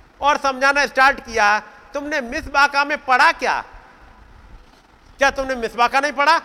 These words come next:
"हाँ, हम सब ने पढ़ा है, हमने सुपरनैचुरल पढ़ी है, हमने तो सब कुछ पढ़े हैं।"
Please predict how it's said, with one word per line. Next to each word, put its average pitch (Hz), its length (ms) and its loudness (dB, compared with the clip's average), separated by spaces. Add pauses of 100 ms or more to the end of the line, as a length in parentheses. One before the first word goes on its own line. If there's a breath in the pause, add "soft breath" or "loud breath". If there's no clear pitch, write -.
"हाँ, 208 200 4
हम - 240 -12
सब 117 140 -12
ने 127 60 -12
पढ़ा 139 200 -4
है, 202 160 -6 (540)
हमने 185 180 -8
सुपरनैचुरल 180 480 -10
पढ़ी 202 280 -8
है, 330 140 -4 (560)
हमने 190 180 -8
तो 208 140 -8
सब - 160 -8
कुछ 208 120 -10
पढ़े 233 280 0
हैं।" 302 260 -6